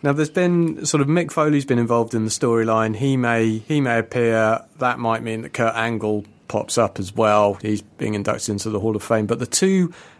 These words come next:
biggest names not on this pay-per-view at all, not even in the Andre the Giant Battle Royal, are Finn Balor and Samoa Joe. And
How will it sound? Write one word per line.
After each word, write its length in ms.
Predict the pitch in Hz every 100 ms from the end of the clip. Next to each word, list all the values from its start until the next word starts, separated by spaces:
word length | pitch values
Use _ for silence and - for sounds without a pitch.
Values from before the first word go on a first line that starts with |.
| _
biggest 320 | 120 196 220 208
names 400 | 180 131 107 107
not 200 | 131 147
on 420 | 131 127 127 -
this 160 | 120
pay-per-view 460 | - 120 117 113 113
at 160 | 110 147
all, 140 | 107
not 260 | 107 170 175
even 180 | 160
in 140 | 143 135
the 100 | 131
Andre 300 | 131 131 123
the 60 |
Giant 260 | 117 120 113
Battle 300 | 110 - 113
Royal, 280 | 107 101 117 - - - -
are 100 | -
Finn 220 | 151 165
Balor 260 | 123 117
and 140 | 113 107
Samoa 360 | - 113 104
Joe. 360 | 98 107 107 107 - - - _ _
And 500 | 104 104 101 98 -